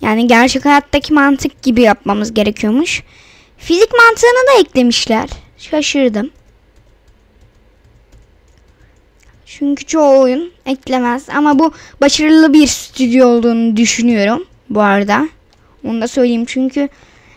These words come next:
yani gerçekten bunun kaçıncı kez söylüyorum. Üstüne de bunu koyacağız, anladım şimdi.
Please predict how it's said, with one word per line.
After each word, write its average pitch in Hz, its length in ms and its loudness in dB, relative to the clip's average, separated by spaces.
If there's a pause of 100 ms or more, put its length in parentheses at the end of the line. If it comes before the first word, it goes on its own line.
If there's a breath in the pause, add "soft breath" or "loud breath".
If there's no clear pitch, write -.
(100)
yani 240 260 -2
gerçekten 294 640 2
bunun 294 140 2
kaçıncı 311 400 0
kez 311 220 -4
söylüyorum. 294 300 -6
Üstüne - 380 -6
de 453 300 4
bunu 403 200 0
koyacağız, 294 480 4
anladım 311 600 2
şimdi. 247 520 0